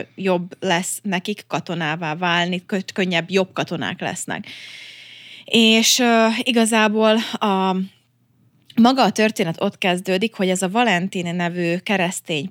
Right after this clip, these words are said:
pap titokban házasságokat kötött fiatalok között, és erre mikor rájöttek, akkor a császár börtönbe vetette őt, és halálra ítélte.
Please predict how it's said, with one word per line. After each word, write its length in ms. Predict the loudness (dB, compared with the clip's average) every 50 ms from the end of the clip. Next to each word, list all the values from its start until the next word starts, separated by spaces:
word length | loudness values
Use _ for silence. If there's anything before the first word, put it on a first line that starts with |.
| _
pap 380 | -4 -2 0 0 -2 -4 -6 -12 -14 -12 -10
titokban 880 | -10 -12 -4 -2 -4 -2 -4 -6 -8 -6 -6 -4 -4 -4 -4 -4 -6 -8
házasságokat 960 | -8 -4 -2 0 0 -2 -2 -4 -6 -4 -4 -6 -6 -8 -8 -8 -10 -10 -8 -6
kötött 640 | -6 -6 -4 -4 -6 -8 -8 -10 _ -16 -16 -16 _ -16
fiatalok 640 | -8 -4 -2 -2 -2 -4 -6 -6 -6 -6 -8 -12 -14 -8
között, 580 | -6 -6 -4 -2 -2 -4 -4 -4 _ -20 -20 _ -20 -20 -20 -20 -20 -20 -20 -20 -20 -20 -20 _ _
és 460 | -4 -4 -2 0 0 -2 -2 -4 -6 -4
erre 320 | -2 0 0 2 2 0
mikor 300 | 0 -2 -4 -2 -2 -2
rájöttek, 400 | 0 0 0 0 0 0 -2 -4
akkor 180 | -6 -4 -4 -6
a 60 | -4
császár 500 | -4 -4 -4 -4 -4 -4 -4 -6 -6 -4
börtönbe 500 | -2 -2 -2 -2 -4 -6 -6 -6 -6 -6
vetette 460 | -6 -6 -8 -10 -14 -12 _ -4 -2
őt, 160 | 0 0 0
és 140 | -2 -4 -6
halálra 520 | -6 -6 -4 -2 -2 -2 -2 -4 -6 -8 -10
ítélte. 640 | -10 -12 _ -10 -10 -8 -8 -8 -6 -6 -6 -6